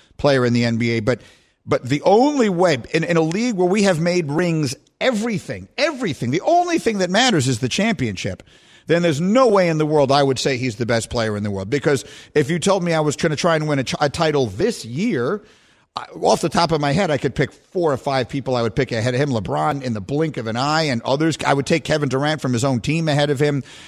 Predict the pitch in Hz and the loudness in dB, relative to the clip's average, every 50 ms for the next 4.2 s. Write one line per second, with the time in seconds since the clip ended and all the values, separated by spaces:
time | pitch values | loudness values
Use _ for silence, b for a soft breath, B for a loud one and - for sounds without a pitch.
0 | B B - 160 160 147 156 147 - - - - - 131 - - 156 151 151 160 | B B 0 0 0 0 -2 -4 -6 -10 -12 -10 -10 -8 -4 -2 0 2 2 2
1 | 156 143 147 156 156 156 143 160 160 160 151 151 156 175 196 170 135 113 120 117 | 2 2 2 0 0 0 0 2 2 2 2 2 2 2 2 2 2 2 0 0
2 | 110 104 104 104 - - 101 98 123 160 - B B B B B B B B B | 0 0 -2 -4 -4 -4 -4 -4 -4 -6 -8 B B B B B B B B B
3 | B B - - 147 160 170 165 165 165 156 - 151 131 160 156 156 160 156 151 | B B -2 0 0 2 2 0 0 0 0 0 0 2 4 4 4 4 4 4
4 | 151 143 139 | 2 2 0